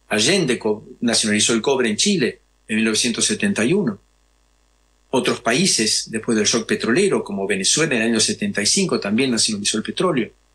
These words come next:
¿Y todo eso para qué? Para obtener la renta y reinvertir la renta en la economía nacional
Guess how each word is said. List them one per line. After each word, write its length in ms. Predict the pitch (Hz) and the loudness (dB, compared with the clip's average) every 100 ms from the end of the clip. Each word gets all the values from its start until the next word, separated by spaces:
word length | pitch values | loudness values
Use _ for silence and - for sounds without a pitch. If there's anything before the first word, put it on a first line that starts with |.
| _ _ _ - | _ _ _ -8
¿Y 80 | |
todo 180 | - 170 | 0 2
eso 180 | 196 196 | 2 2
para 220 | 151 135 | 0 0
qué? 260 | 131 190 - - - | 0 0 -2 -12 -6
Para 400 | 139 135 127 - _ | -2 0 -2 -6 _
obtener 680 | 156 147 - 135 156 233 185 | -2 -2 0 0 4 2 2
la 140 | 135 | -2
renta 600 | 120 127 110 107 120 120 _ _ _ _ _ _ _ _ _ _ - | 0 -2 0 -2 -4 -4 _ _ _ _ _ _ _ _ _ _ 0
y 160 | 285 | 2
reinvertir 600 | 185 180 175 170 170 262 | 4 2 2 2 2 2
la 160 | 240 208 | 2 2
renta 420 | 240 165 117 123 | 2 0 0 -2
en 220 | 120 123 | 0 0
la 80 | 123 | 0
economía 500 | 120 123 127 156 147 | 0 0 0 0 2
nacional 580 | 123 113 120 110 107 | 2 0 0 0 -2